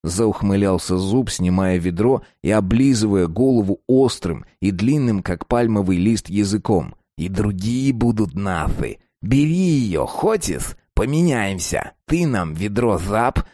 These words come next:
а мы тебе Бадзы, а?» Вдруг милостливо предложил он, любовно вылизывая губы несчастной.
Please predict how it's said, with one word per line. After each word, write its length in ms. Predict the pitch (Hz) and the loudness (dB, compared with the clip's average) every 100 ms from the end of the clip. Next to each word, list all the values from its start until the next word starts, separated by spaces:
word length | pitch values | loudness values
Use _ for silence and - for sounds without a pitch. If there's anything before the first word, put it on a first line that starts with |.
| - | -6
а 160 | 98 | -4
мы 200 | 117 190 | 0 -2
тебе 300 | 190 98 87 | -2 -4 -6
Бадзы, 640 | 90 120 135 127 110 107 - _ | -6 -2 -2 -2 -2 -2 -4 _
а?» 380 | 104 160 196 170 _ _ _ _ | -4 0 0 -2 _ _ _ _
Вдруг 400 | 95 110 120 90 | -6 0 0 0
милостливо 520 | 107 143 113 95 95 | 2 2 2 0 0
предложил 500 | 85 98 95 95 101 | 0 2 2 2 2
он, 200 | 120 127 - _ | 2 0 -4 _
любовно 520 | 90 107 101 156 127 98 | -2 0 2 0 0 0
вылизывая 720 | 104 104 117 143 113 98 87 | 2 2 2 2 2 0 0
губы 300 | 87 107 101 | 0 0 2
несчастной. 720 | 98 95 - 92 - - - | 0 0 0 0 -2 -8 -12